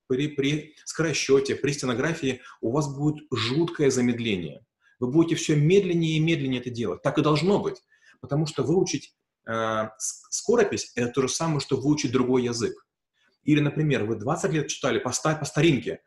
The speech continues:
"ма, ма, мы, ла, ра, му". И вы губами шлепаете, только этого не замечаете на самом деле. Если ваши губы увечно снять, то вы увидите, они шевелятся, вам будет страшно.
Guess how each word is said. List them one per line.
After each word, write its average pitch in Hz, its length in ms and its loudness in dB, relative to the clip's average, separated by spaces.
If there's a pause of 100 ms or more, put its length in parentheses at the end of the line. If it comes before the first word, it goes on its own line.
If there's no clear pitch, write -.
(140)
"ма, 147 400 2
ма, 147 400 0
мы, 147 400 2
ла, 139 400 2
ра, 147 280 2
му". 139 360 -2 (360)
И 135 100 2
вы 165 160 8
губами 135 380 2
шлепаете, 156 460 0
только 135 200 -6
этого 135 160 -2
не 135 60 -2
замечаете 156 460 0
на 101 60 -4
самом 113 240 -6
деле. 98 220 -2
Если 123 180 -2
ваши 131 220 -4
губы 117 320 0 (320)
увечно 160 460 4
снять, 233 380 0
то 127 80 0
вы 127 80 4
увидите, 151 440 0
они 139 220 -2
шевелятся, 170 500 0
вам 117 120 0
будет 151 120 2
страшно. - 560 -2